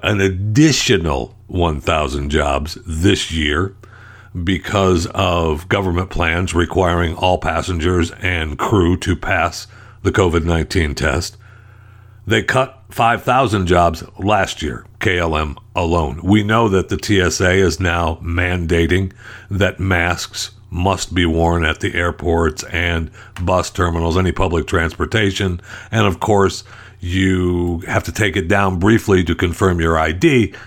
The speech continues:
but other than that, you have to be wearing a mask. We know that American Airlines and Southwest both posted record losses this past year.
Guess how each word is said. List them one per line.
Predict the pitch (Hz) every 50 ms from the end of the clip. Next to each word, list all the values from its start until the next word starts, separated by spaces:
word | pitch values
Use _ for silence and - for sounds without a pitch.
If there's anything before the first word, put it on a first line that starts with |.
| - - -
but | 98 104 -
other | 101 107 98 90
than | 90 90 85
that, | 85 85 80 76
you | 76 71
have | 58 64 65 -
to | - 73
be | 76 80
wearing | 78 73 71 71 71 67
a | 69
mask. | 82 82 82 71 65 - - - - - - - - - -
We | 101 110 117
know | 117 123 120 117 117
that | 104 101 104 104 101 104 98 - - - - - - - - - - - - - - -
American | - 113 110 120 147 156 - - 120 110
Airlines | 104 101 98 92 90 90 101 117 127 127 - - - - - - -
and | - 120 110 107 104 98 87
Southwest | - - 127 113 113 107 98 - 95 104 127 147 139 120 127 127 - - - - - - - - -
both | - 98 92 90 123 139 143 135 120 - - - - -
posted | - 120 117 113 - - - 107 98 92 90 - -
record | 104 98 98 113 135 147 151 - - 104 92 76 -
losses | 87 80 76 71 64 - - - - - - - - - - - - - - - - - - - - - - -
this | - - 90 87 104 95 80 -
past | - - - 87 76 69 67 - - -
year. | 82 78 69 60 60 -